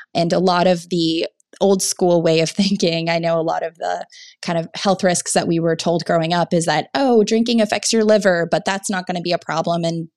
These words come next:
twenty, thirty years from now." Just because it's not something you can see visually doesn't mean it's not affecting you.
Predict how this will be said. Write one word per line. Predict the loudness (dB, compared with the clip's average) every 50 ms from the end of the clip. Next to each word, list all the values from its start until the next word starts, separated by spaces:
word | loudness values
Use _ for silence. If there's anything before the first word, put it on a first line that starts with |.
| _ -8
twenty, | -6 -4 -2 -2 -2 -2
thirty | 0 0 0 0
years | 0 0 0 0 0
from | 0 2
now." | 2 2 2 2 0 0 -2 -4 -10 -18 -20 -20 -18 _
Just | -8 -6 -6 -4
because | -4 -2 -2 0 -2
it's | -2 -6 -6
not | -8 -8 -6 -6
something | -6 -6 -6 -6
you | -6 -8
can | -8 -8 -8 -6
see | -4 0 0 2 2
visually | 4 2 2 2 2 2 4 4 4 2 2
doesn't | 2 0 0 -2 -2 -4
mean | -4 -4 -4
it's | -4 -6 -6 -6
not | -4 -4 -4
affecting | -6 -6 -8 -8 _ -4 -2 -2 0
you. | 2 2 2 2 2 0